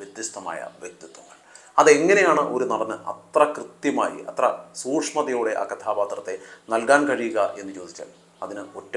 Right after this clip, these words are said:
ഉത്തരമേ ഉള്ളൂ. സിനിമയെ അകമഴിഞ്ഞ് സ്നേഹിക്കുന്ന മമ്മൂട്ടിക്ക് അത് എങ്ങനെയാണ് പ്രേക്ഷകരിലേക്ക് എത്തിക്കേണ്ടത്, അല്ലെങ്കിൽ പ്രേക്ഷകർക്ക് ഓരോ സിനിമ കാണുമ്പോഴും ഉണ്ടാകുന്ന മാറ്റം പ്രേക്ഷകർ എങ്ങനെയാണ് മാറി ചിന്തിക്കുന്നതെന്ന് മമ്മൂട്ടി പ്രേക്ഷകർക്ക് മുൻപേ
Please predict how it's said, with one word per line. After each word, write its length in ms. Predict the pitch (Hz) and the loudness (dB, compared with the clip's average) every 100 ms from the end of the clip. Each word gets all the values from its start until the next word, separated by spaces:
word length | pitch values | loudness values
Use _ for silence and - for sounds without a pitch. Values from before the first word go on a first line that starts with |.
| 113 | -6
ഉത്തരമേ 320 | - 95 78 - | -6 -8 -10 -14
ഉള്ളൂ. 120 | - _ _ _ - | -20 _ _ _ -8
സിനിമയെ 300 | 104 107 104 - - 95 | -6 -4 -6 -8 -8 -6
അകമഴിഞ്ഞ് 460 | 98 120 123 117 110 | 0 2 2 -2 -6
സ്നേഹിക്കുന്ന 380 | - 101 98 95 | -8 -8 -8 -10
മമ്മൂട്ടിക്ക് 480 | 92 92 90 85 - - - _ _ _ - | -10 -12 -14 -14 -14 -18 -20 _ _ _ -4
അത് 120 | 101 90 - - 101 107 | 0 0 0 -10 -6 -4
എങ്ങനെയാണ് 520 | 120 131 127 110 107 - | 0 2 2 2 -2 -2
പ്രേക്ഷകരിലേക്ക് 640 | 104 101 - 104 101 95 95 | -2 -2 -4 -6 -6 -6 -8
എത്തിക്കേണ്ടത്, 440 | 139 90 - - - _ - | -10 -12 -10 -14 -16 _ -8
അല്ലെങ്കിൽ 280 | 190 202 - - | -6 -8 -12 -6
പ്രേക്ഷകർക്ക് 640 | 104 208 - 117 131 127 127 - - - 107 | -2 -2 -2 2 2 4 -2 -2 -14 -6 2
ഓരോ 180 | 131 151 156 | 4 6 4
സിനിമ 180 | 147 135 120 | 0 -2 2
കാണുമ്പോഴും 400 | 117 113 113 113 | 2 0 -4 -6
ഉണ്ടാകുന്ന 320 | 101 101 101 95 | 0 0 0 -4
മാറ്റം 220 | 90 90 90 | -6 -8 -6
പ്രേക്ഷകർ 360 | 101 101 120 110 | -4 -2 -2 -2
എങ്ങനെയാണ് 340 | 104 120 113 104 98 | -2 -2 -2 -4 -6
മാറി 200 | 101 - | -8 -8
ചിന്തിക്കുന്നതെന്ന് 580 | 101 95 95 87 90 82 82 87 | -14 -14 -16 -16 -16 -16 -16 -16
മമ്മൂട്ടി 360 | 90 95 87 - - _ _ _ _ _ - | -16 -16 -18 -20 -20 _ _ _ _ _ -4
പ്രേക്ഷകർക്ക് 580 | 98 110 - 120 123 113 | 0 0 -2 -4 -6 -8
മുൻപേ 200 | - - | -12 -14